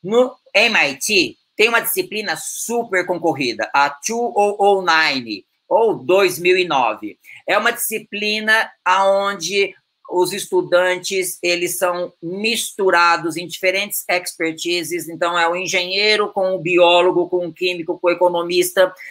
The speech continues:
pra pensarem em problemas e propor soluções. E aí eles utilizam um framework de vinte e quatro passos para serem seguidos.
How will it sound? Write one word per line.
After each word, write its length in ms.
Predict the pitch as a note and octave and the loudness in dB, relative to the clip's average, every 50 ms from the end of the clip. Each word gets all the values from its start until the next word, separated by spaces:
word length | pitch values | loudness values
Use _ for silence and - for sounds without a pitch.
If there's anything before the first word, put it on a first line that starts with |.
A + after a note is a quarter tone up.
| - - _ | -20 -14 _
pra 320 | - G3+ G3+ G#3+ G#3+ G#3 - - _ - | 0 2 2 2 0 -2 -10 -12 _ 0
pensarem 800 | A3 G#3+ G#3+ G#3 G3+ - - A3 A#3 A#3+ B3 A#3+ B3 A#3 A3+ | 2 2 2 0 -2 0 2 2 4 4 2 2 0 0 -2
em 80 | A3 A3+ | -2 0
problemas 680 | G#3 G#3 G3+ D#3+ F3+ F#3+ G3+ G3+ G3+ G3+ G#3 G3+ - - _ _ - | 2 2 2 4 4 4 4 4 2 0 -4 -4 -6 -10 _ _ -10
e 140 | G3 A3 | -8 -8
propor 420 | A3+ A3 G3+ G3 F#3+ - F#3+ G3 F#3+ | -4 0 0 0 0 2 0 0 0
soluções. 720 | - G#3 F#3+ F3 F3+ F3 - - D#3+ C3 A2+ A2 A2+ - - - _ | 0 0 0 0 0 0 -2 -2 -2 -2 -4 -6 -8 -14 -16 -10 _
E 80 | - F3+ | 0 2
aí 140 | F#3+ G#3 A3+ | 4 4 4
eles 200 | B3 C4 A#3 G#3 | 2 2 0 -4
utilizam 520 | A3+ A3+ A3+ A3 A3 A#3+ A3 A3+ G#3+ G3 | -6 -6 -4 -2 -2 0 0 0 0 0
um 60 | G3 | -4
framework 800 | F#3+ - A3 A3+ A#3+ A#3+ A3+ G#3 F#3+ F#3+ G#3 A3 A3+ A3 A3 - | -6 -2 0 2 2 2 2 0 2 4 4 6 4 4 2 -2
de 160 | E3 D#3+ G3 F3+ | -14 -16 -16 -14
vinte 460 | E3+ F3 A#3 C4 C#4+ C#4+ C4+ - C4 | -6 -2 -2 -2 -2 -2 -6 -8 -10
e 120 | C4+ C4+ | -10 -6
quatro 400 | - A3 A3 A3+ A3+ A3+ G#3+ - | -2 2 2 2 2 2 -4 -8
passos 480 | - - - F#3 F#3+ G3+ G3 - G3 - | -6 -4 -2 2 2 2 0 0 -4 -4
para 240 | - G3 G3 F#3+ F#3 | -2 0 0 0 0
serem 320 | F#3+ - G3 F#3 G3 G3+ | -2 -2 -4 -4 -4 -6
seguidos. 1160 | G3 - - G3+ G3+ G3+ F3+ F3+ G3+ G#3 G#3 F3+ D#3 D#3 C#3 A#2+ A2 G#2+ - - - - - | -6 -6 -4 -4 -4 -4 -6 -6 -6 -6 -4 -2 -2 0 0 -2 -4 -6 -6 -6 -6 -6 -10